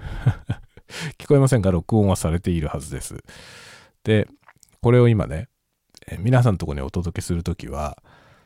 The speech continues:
最初の三十デシのやつも含め、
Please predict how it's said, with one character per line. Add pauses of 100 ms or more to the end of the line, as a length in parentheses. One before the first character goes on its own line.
(520)
最
初
の
三
十
デ
シ
の
や
つ
も
含
め、